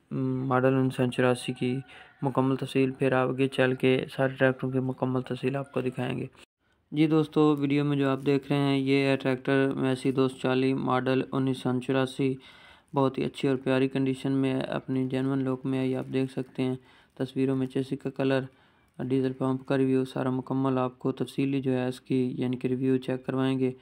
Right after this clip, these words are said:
माशाल्लाह, अच्छी और बहुत ही खूबसूरत गाड़ी है।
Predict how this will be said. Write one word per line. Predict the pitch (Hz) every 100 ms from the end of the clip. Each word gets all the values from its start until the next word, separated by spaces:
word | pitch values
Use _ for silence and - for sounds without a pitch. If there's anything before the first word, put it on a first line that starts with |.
| - - _ -
माशाल्लाह, | 135 131 135
अच्छी | 139 - 147 135 -
और | - 135
बहुत | 135 135 135
ही | 135
खूबसूरत | 135 131 139 143 139
गाड़ी | 139 139
है। | 135